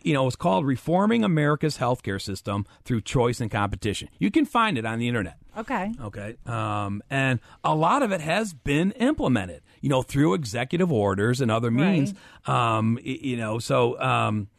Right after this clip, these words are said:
Speaker 1: you know, the one Trump does talk about is that he, you know, he was successfully got rid of the insurance mandate, right? You know,
Speaker 2: Mm-hmm.
Speaker 1: from the Afford-,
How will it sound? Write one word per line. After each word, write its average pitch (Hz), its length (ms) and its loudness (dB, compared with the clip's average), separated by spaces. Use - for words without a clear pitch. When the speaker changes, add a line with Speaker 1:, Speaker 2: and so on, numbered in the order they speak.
Speaker 1:
you 156 60 -2
know, 160 140 -2
the 151 140 4
one 190 280 4
Trump 165 300 0
does 269 220 0
talk 214 140 0
about 127 260 2
is 117 80 -2
that 135 100 0
he, 143 240 -2
you 143 140 0
know, 123 120 2
he 131 160 2
was 113 140 0
successfully 151 720 -2
got 123 260 0
rid 120 140 -2
of 113 160 -4
the 110 220 -4
insurance 120 460 -4
mandate, 180 580 -2
right? - 220 -10
You 196 180 4
know, - 60 6
Speaker 2:
Mm-hmm. 190 80 4
Speaker 1:
from 117 120 6
the - 60 0
Afford-, 113 220 -8